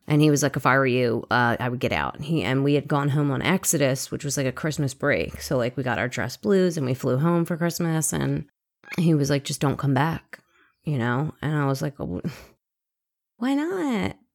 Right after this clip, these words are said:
Um, and he and another staff sergeant had actually sat me down again. They, they did this a couple of times and they were just like, "Listen, getting deployed is not, not a joke, and really bad things are gonna happen to you,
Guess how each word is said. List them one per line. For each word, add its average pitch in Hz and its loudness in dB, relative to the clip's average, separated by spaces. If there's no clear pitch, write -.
Um, 147 0
and 143 2
he 160 4
and 139 0
another 160 4
staff 127 0
sergeant 120 -2
had 127 -2
actually 123 -2
sat 110 -2
me 120 0
down 120 0
again. 135 2
They, 151 -4
they 139 0
did 143 0
this 165 0
a - -4
couple 156 -4
of 131 -4
times 123 -2
and 120 -4
they 123 -2
were 117 -2
just - -6
like, 120 -6
"Listen, 135 -2
getting 135 4
deployed 147 4
is 143 2
not, 117 2
not 120 2
a 135 2
joke, 131 0
and 135 -4
really 147 2
bad 151 2
things 147 -2
are 143 0
gonna 131 -2
happen 139 -4
to - -4
you, 64 -6